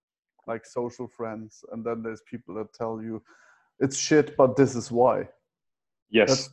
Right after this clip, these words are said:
Speaker 1: those are the people <laughs> you really want, right?
Speaker 2: Yeah,
Speaker 1: Right.
Speaker 2: which is a,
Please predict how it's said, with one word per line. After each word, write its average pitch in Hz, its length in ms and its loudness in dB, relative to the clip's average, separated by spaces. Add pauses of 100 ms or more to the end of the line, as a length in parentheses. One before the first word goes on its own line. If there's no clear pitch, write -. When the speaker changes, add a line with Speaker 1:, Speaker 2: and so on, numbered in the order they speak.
(160)
Speaker 1:
those 139 200 2
are 135 100 8
the 113 100 -4
people 131 360 0
<laughs> - 60 -8
you 135 160 0
really 143 440 2
want, 143 360 -4
right? 135 300 -4 (1900)
Speaker 2:
Yeah, 113 140 8
Speaker 1:
Right. - 120 6
Speaker 2:
which 117 200 -2
is 117 80 2
a, 113 60 4